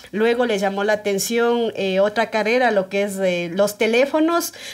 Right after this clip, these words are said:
luego él al último dijo, "No, yo quiero, eh, algo más, algo más,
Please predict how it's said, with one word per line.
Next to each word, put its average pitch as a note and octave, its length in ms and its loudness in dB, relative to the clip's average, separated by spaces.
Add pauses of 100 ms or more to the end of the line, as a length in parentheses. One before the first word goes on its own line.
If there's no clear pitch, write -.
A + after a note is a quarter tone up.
(100)
luego A#3+ 500 2
él A#3 200 0
al A3+ 120 0
último A#3 340 -6
dijo, A3+ 260 -6
"No, B3 440 0
yo A3 300 -4
quiero, C4 400 0
eh, F#3 300 -4
algo C#4+ 300 2
más, C4 440 -2 (140)
algo C4+ 360 2
más, G3+ 340 -4